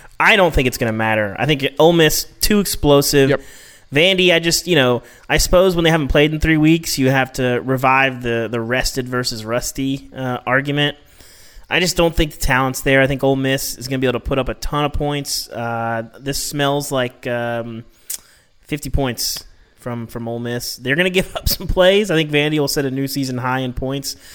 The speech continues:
Speaker 1: but I think Ole Miss scores a ton. And, and Lane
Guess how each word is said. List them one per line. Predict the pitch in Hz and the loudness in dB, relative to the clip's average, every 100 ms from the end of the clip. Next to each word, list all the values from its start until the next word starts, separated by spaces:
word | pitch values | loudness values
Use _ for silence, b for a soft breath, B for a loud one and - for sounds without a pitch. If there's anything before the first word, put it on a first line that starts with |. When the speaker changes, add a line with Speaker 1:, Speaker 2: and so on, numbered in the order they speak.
| B B - | B B -4
Speaker 1:
but | 120 | 0
I | |
think | 127 120 | 2 2
Ole | 120 | 0
Miss | 120 113 - - | -2 -4 -6 -10
scores | - - 131 127 | -12 -4 0 0
a | 117 | -2
ton. | - 139 135 131 | -4 -2 0 0
And, | 120 117 B B B - | -2 -6 B B B -4
and | 135 135 | 0 2
Lane | 151 175 175 160 | 4 4 2 0